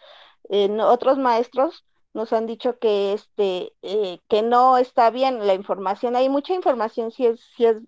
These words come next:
sí es certera, pero no al cien por ciento. Entonces, lo que, lo que más nos dan es, este, es, por ejemplo, Cielo, eh, eh, por ejemplo, en, eh, aquí que es en jurídico, este,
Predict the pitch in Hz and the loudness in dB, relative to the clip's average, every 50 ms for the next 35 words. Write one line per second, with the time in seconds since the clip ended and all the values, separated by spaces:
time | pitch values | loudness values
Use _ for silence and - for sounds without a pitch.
0 | _ _ - - 226 226 226 - 254 226 226 - - 254 254 214 - - _ _ | _ _ -8 -2 0 0 2 2 0 0 0 2 2 4 4 4 2 0 _ _
1 | _ _ _ _ _ _ _ - 202 208 202 190 196 208 214 214 214 214 220 220 | _ _ _ _ _ _ _ -2 0 0 2 2 2 2 0 0 0 2 2 2
2 | 233 240 247 - - - 196 190 196 - - 226 202 196 _ - 190 196 - - | 2 2 -2 -4 -4 -6 -6 -6 -6 -8 -6 -8 -8 -6 _ -4 -4 -4 -4 -4
3 | 247 240 240 233 - 143 - - 202 208 196 - 226 240 240 247 - 294 269 311 | -2 -2 -2 -2 -6 -6 -6 -6 -8 -8 -4 0 0 0 0 -2 0 2 2 2
4 | - _ _ - - - _ _ - 190 214 214 214 208 - 220 214 214 214 214 | 0 _ _ -20 -20 -20 _ _ -6 0 2 2 2 2 2 2 2 4 4 4
5 | 220 220 185 - - 226 226 220 214 214 214 - 233 233 240 240 240 247 247 254 | 4 2 2 0 0 0 2 4 4 2 2 2 0 0 2 2 2 4 4 4
6 | 262 277 - 294 277 269 269 277 240 226 247 240 247 247 254 247 262 262 - 277 | 2 0 -2 -4 -2 0 -2 -2 0 0 2 2 2 2 0 -2 -4 -4 -2 -4
7 | 254 - - _ - 208 202 196 196 190 190 180 - 190 196 196 202 202 214 208 | -4 -4 -4 _ 0 0 2 2 0 0 -2 -2 -2 -2 0 0 2 2 0 0
8 | _ _ - 220 208 202 220 208 220 - 220 226 226 - - 262 240 233 233 233 | _ _ -2 -2 -2 0 -4 -6 -4 -2 0 0 0 -2 -2 2 4 4 6 6
9 | 233 226 233 226 226 226 220 220 220 220 190 170 185 208 208 202 202 196 196 196 | 4 4 4 4 4 6 4 4 4 4 4 2 2 2 2 2 0 0 0 -2
10 | 196 190 185 185 190 _ _ _ _ _ _ _ _ _ - - 202 202 202 190 | -2 -4 -6 -8 -12 _ _ _ _ _ _ _ _ _ -10 -6 -2 -2 -2 0
11 | - 214 190 196 247 247 240 254 269 247 247 226 165 - 196 208 202 202 190 185 | 2 2 2 2 2 -2 -2 0 2 2 2 2 0 -2 -4 -6 -6 -6 -8 -10
12 | 156 165 190 185 180 _ _ - - 190 208 202 208 - 226 226 - - 247 254 | -10 -8 -8 -10 -10 _ _ -2 -2 0 0 -2 -4 -8 -12 -8 -2 0 0 0
13 | - 262 233 226 - 233 214 220 226 208 233 214 - - 277 - - - _ _ | 0 -4 -8 -6 -4 -6 -4 -4 -6 -10 -12 -8 -2 2 2 2 2 0 _ _
14 | - 202 208 240 - _ - 190 202 196 | -8 -4 -4 -4 -6 _ -8 -6 -4 -4